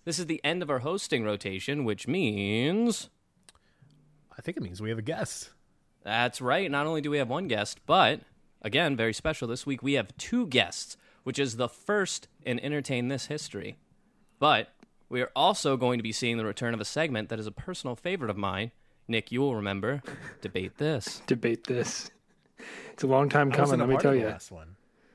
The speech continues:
Speaker 1: Yeah, you weren't here for Debate This,
Speaker 2: No.
Speaker 1: but, uh, last time it saw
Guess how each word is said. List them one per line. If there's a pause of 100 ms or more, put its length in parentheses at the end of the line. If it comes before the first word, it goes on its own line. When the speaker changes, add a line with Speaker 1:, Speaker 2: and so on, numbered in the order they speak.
(720)
Speaker 1:
Yeah,
you
weren't
here
for
Debate
This,
Speaker 2:
No.
Speaker 1:
but,
uh,
last
time (140)
it
saw